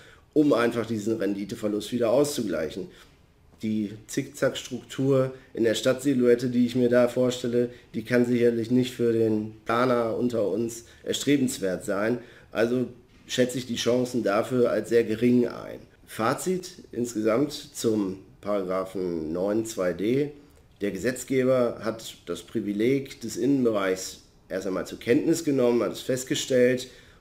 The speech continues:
und hat jetzt auch den Versuch unternommen, es, ja, mithilfe dieser Neuregelung einzuschränken. Ob ihm das gelingt, also ich bezweifle das schwer.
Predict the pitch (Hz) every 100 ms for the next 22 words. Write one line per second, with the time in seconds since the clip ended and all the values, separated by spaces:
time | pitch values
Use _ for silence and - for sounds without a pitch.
0 | - 117 117 120 120 117 117 107 107 120
1 | 131 110 123 113 107 107 104 95 - -
2 | - - _ - 113 101 101 110 123 123
3 | 110 107 113 107 98 127 135 131 117 113
4 | 107 104 - - _ - 120 151 185 -
5 | - 160 160 - 165 160 - - _ _
6 | _ _ _ - _ _ _ _ 127 139
7 | 123 113 - 113 117 147 175 175 - -
8 | - _ _ - 113 113 113 123 - 131
9 | 127 113 110 - 98 110 135 156